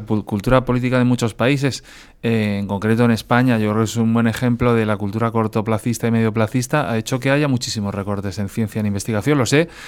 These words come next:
además de primera mano, porque yo tengo un amigo muy amigo que ha tenido que mandar a toda su gente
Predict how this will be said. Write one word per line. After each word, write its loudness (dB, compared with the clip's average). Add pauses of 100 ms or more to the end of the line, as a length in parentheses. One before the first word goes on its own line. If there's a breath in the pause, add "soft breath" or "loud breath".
(200 loud breath)
además 2
de 0
primera 4
mano, 4
porque 2
yo 2
tengo 0
un 2
amigo 0
muy 0
amigo 2 (340 loud breath)
que 0
ha 4
tenido 0
que -2
mandar 2
a 0
toda 4
su -2
gente -2